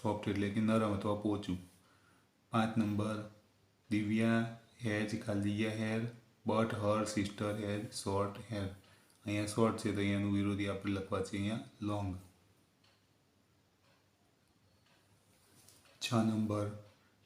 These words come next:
this is a ખાલી જગ્યા book, તો જવાબ આવશે thick,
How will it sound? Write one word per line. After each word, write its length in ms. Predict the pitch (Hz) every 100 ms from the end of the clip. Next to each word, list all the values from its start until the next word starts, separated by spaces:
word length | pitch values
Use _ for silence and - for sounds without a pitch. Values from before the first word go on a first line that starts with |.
| -
this 300 | 113 110 -
is 160 | 113 113
a 200 | 113 113
ખાલી 420 | 113 101 104 104
જગ્યા 220 | 110 110
book, 420 | 107 110 - - - - -
તો 80 | 101
જવાબ 300 | 101 104 101
આવશે 320 | 98 - 107 107
thick, 380 | - - 107